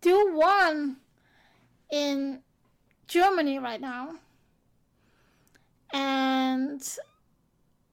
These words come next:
the pity is, is that it's, it's weird why they don't gonna do that in England. It's weird.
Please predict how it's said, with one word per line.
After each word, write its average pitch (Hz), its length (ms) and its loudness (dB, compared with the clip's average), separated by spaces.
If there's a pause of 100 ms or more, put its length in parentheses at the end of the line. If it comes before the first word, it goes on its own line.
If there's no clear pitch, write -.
(220)
the 269 80 -14
pity 453 400 0
is, 285 260 2
is 262 140 -10
that 262 240 -6 (680)
it's, - 240 -6 (640)
it's 403 180 -6
weird 392 380 0 (1000)
why 339 300 0
they 330 240 -2
don't 330 540 -4 (100)
gonna 294 220 -6
do 320 220 -4
that 269 280 -6 (100)
in 254 380 -10 (1300)
England. 285 580 -6 (100)
It's - 440 -14 (440)
weird. 247 300 -8